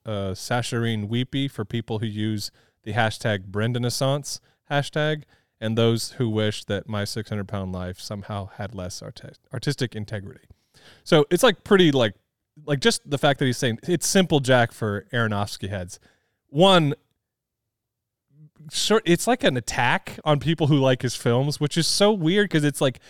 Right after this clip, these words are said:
you're not, you're not even, like, judging the film. You're, like, judging people who liked the movie, which is,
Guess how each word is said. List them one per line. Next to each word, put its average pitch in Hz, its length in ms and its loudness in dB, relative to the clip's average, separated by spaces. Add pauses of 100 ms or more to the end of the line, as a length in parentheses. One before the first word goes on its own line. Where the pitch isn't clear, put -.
(160)
you're 160 140 6
not, 220 220 6 (340)
you're 190 140 0
not 277 140 4
even, 240 280 2 (120)
like, 151 180 2 (360)
judging 180 340 6
the 143 80 4
film. 185 480 0 (560)
You're, 185 160 4
like, 202 180 4
judging 196 400 6
people 196 260 2
who 170 160 8
liked 151 420 2
the 120 80 -4
movie, 98 460 -8 (120)
which 165 200 -2
is, 156 160 0